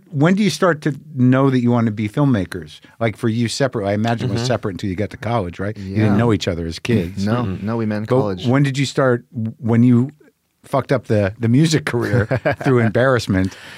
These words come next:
Speaker 1: what was the next thing?
Speaker 3: Oh my God. Uh, this is,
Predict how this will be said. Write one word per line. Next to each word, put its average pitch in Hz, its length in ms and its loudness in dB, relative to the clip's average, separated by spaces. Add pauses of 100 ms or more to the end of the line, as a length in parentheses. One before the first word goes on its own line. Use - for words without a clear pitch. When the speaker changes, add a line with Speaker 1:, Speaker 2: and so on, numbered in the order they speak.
(280)
Speaker 1:
what 123 140 2
was 131 140 4
the 127 80 2
next 120 260 2
thing? 127 340 -2
Speaker 3:
Oh 107 160 -2
my 95 200 -6
God. 92 400 -6 (100)
Uh, 107 120 -6 (120)
this 117 260 -6
is, 147 200 -6